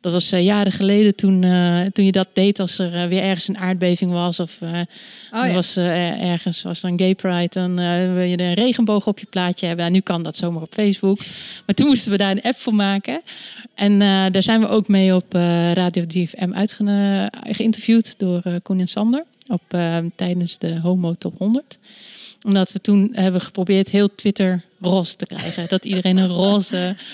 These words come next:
Speaker 1: plaatje over zijn avatar, eh, deed. Dat is bijna gelukt. En, en ja, dat soort, eh, eh, dat soort oefeningen, zeg maar.
Speaker 2: Ja.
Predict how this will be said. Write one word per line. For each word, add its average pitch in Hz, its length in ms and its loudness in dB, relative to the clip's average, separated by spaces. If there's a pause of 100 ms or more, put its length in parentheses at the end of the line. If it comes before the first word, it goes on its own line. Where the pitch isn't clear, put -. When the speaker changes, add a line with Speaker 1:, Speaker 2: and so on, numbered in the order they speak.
(140)
Speaker 1:
plaatje 190 400 -4
over 175 160 -4
zijn 165 160 -6
avatar, 160 480 -8
eh, - 180 -14
deed. - 420 -12
Dat 220 120 -2
is - 100 -10
bijna 208 300 2
gelukt. - 480 -10 (1080)
En, 190 360 2
en 202 200 4
ja, 202 160 2
dat 156 200 -6
soort, - 340 -2
eh, 185 480 2
eh, 175 100 2 (800)
dat 190 140 -2
soort - 140 -4
oefeningen, 202 440 0
zeg 170 200 -8
maar. 160 200 -6
Speaker 2:
Ja. 196 160 -6